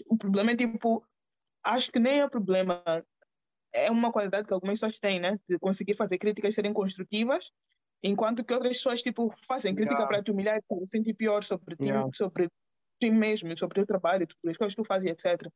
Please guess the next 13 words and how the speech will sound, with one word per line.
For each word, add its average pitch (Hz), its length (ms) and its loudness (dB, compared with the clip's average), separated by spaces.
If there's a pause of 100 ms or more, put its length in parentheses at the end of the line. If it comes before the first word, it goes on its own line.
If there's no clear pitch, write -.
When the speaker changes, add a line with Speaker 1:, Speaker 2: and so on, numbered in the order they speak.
(300)
Speaker 1:
Mas, 196 400 -2
Speaker 2:
Yeah. 139 260 2
Speaker 1:
em 220 140 4
geral, 208 500 2
eu 226 140 0
sou, - 480 0
qualquer 262 340 -2
pessoa 285 220 -2
que - 80 -10
che-, - 120 -4
que 233 220 -2
quiser, 202 380 0
ponteiros, 202 720 -2